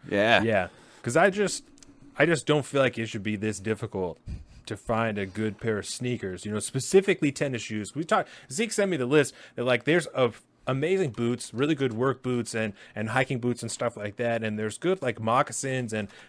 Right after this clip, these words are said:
Speaker 2: like, hipster boots, you know, the leather boots with real thin soles and stuff. Like, there's lots of those, and there's real minimalist shoes and stuff, but not legit looking fucking tennis shoes. And I got a real problem with it. So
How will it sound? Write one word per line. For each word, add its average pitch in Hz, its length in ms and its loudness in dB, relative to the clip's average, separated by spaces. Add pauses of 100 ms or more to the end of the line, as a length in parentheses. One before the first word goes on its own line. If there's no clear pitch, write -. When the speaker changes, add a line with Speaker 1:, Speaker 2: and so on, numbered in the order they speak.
Speaker 2:
like, 107 180 0
hipster 165 420 0
boots, 147 360 0
you 143 40 -2
know, 139 200 4
the 117 120 2
leather 127 320 4
boots 131 300 0
with 113 220 -4
real 127 160 4
thin 135 260 0
soles 123 380 2
and 113 80 -6
stuff. 113 240 0
Like, 104 100 -2
there's 101 200 -2
lots 120 220 4
of 110 100 -6
those, 120 380 2 (300)
and 104 360 -4
there's 104 300 -6 (240)
real 113 200 -2
minimalist 143 440 -2
shoes 135 240 -4
and 127 120 -10
stuff, 131 260 -2 (380)
but 117 260 -2 (300)
not 123 480 0 (440)
legit 110 720 0 (200)
looking 131 580 -2 (640)
fucking 113 280 -4
tennis 95 260 -6
shoes. - 420 -18 (1120)
And 107 120 -4
I - 20 -2
got 104 160 0
a 101 40 -2
real 98 140 0
problem 87 360 -2
with 85 160 -12
it. - 100 -14
So 90 380 -8